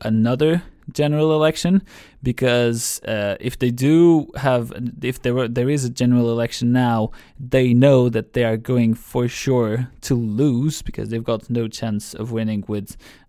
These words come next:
um, everything that the government is doing currently. But they also don't want to, um, trigger an-, another leadership race, because that's gonna send a message to the voters of, of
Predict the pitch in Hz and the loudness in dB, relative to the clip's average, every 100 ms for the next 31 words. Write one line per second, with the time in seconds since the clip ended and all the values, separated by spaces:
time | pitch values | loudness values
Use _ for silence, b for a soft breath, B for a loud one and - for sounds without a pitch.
0 | - 95 98 107 - - 113 120 120 110 | -10 -6 -4 -4 -6 -8 -6 -6 -2 -2
1 | 104 - 110 117 113 110 110 117 117 113 | -2 -8 -6 -4 -2 -2 -4 -6 -8 -6
2 | 113 110 104 95 104 - B B B B | -4 -2 -2 -2 -8 -10 B B B B
3 | - 127 135 135 139 139 143 156 - 127 | -2 0 4 2 2 2 2 2 2 2
4 | 120 - - 127 117 110 - 101 101 101 | 2 -2 -6 -2 -2 -4 -6 -6 -4 -6
5 | - - - 135 120 120 117 - 117 117 | -8 -12 0 0 2 0 0 -2 -2 0
6 | 113 123 123 113 113 117 143 139 123 110 | -2 0 0 0 -2 0 -2 0 -2 -4
7 | - 107 123 139 - - 143 123 127 120 | -4 -2 -2 -4 -8 -10 -6 -2 2 2
8 | 113 113 - - 123 117 - 123 117 - | 2 -2 -8 -6 -4 -4 -2 0 0 0
9 | 120 117 120 - 110 110 - - - 113 | 0 2 0 -2 -6 -6 -12 -16 -8 -6
10 | 113 107 104 110 110 - - 107 107 - | -4 -4 -4 -8 -8 -8 -6 -6 -6 -8
11 | 95 95 | -8 -10